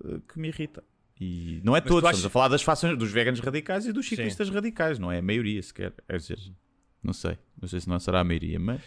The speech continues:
Speaker 2: Mas, por exemplo, quando se tor-, tu também falas aqui da questão de ser uma novidade. Em cidades como Amsterdão, não sei se já tiveste, mas
Speaker 1: Sim.
Speaker 2: que toda a gente anda de bicicleta,
Speaker 1: Yeah.
Speaker 2: isso não é uma questão. Ninguém tem
Speaker 1: Pois,
Speaker 2: superioridade
Speaker 1: exato.
Speaker 2: moral para andar de bicicleta,
Speaker 1: Sim,
Speaker 2: não é?
Speaker 1: sim, sim, sim.
Speaker 2: Ou seja, a coisa é mais normal e tu vês isso,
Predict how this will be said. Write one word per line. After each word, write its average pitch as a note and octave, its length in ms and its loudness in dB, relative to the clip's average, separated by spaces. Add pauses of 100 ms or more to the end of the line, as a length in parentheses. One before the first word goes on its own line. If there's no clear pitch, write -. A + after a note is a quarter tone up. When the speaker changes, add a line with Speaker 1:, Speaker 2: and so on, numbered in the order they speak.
(160)
Speaker 2:
Mas, D3+ 120 -2
por G3 120 2
exemplo, D#3+ 240 0
quando G3 200 2
se - 120 -10
tor-, F3 160 2
tu - 80 -12
também G3+ 160 -2
falas F3+ 260 2
aqui D#3+ 220 -6
da D3+ 80 -2
questão D#3 220 -4
de C#3 60 -10
ser D3 120 -6
uma C#3 100 -6
novidade. A2+ 440 -6 (360)
Em D#3 240 2
cidades E3+ 340 -2
como E3+ 140 -4
Amsterdão, G#2+ 640 -4 (380)
não A2 80 -8
sei C3 140 -4
se - 80 -6
já C3 100 0
tiveste, G2 560 -6 (200)
mas B2+ 120 0
Speaker 1:
Sim. F#2+ 40 -4
Speaker 2:
que - 100 -12
toda G3 180 4
a E3 40 6
gente C#3 200 -6
anda A#2+ 120 -4
de A2+ 60 -8
bicicleta, B2 380 -2
Speaker 1:
Yeah. F3+ 120 2
Speaker 2:
isso - 60 -4
não F3+ 80 -2
é - 20 0
uma G3 140 -2
questão. E3+ 320 2
Ninguém B2 380 0
tem D3+ 560 0
Speaker 1:
Pois, E2+ 240 2
Speaker 2:
superioridade D#3 400 2
Speaker 1:
exato. D3+ 80 0
Speaker 2:
moral D#3 240 4
para E3 100 0
andar E3+ 120 2
de D#3+ 60 0
bicicleta, D3 400 -2
Speaker 1:
Sim, E3 100 0
Speaker 2:
não G2 140 -4
é? - 40 -6
Speaker 1:
sim, - 80 -14
sim, C#3 80 -10
sim. - 120 -12
Speaker 2:
Ou C#3 40 -12
seja, C#3 240 0
a C#3 40 -2
coisa F3+ 200 0
é F#3 40 4
mais E3 200 0
normal D3+ 400 0
e D3+ 60 -2
tu B2+ 120 -14
vês B2+ 220 -2
isso, A#2 340 -8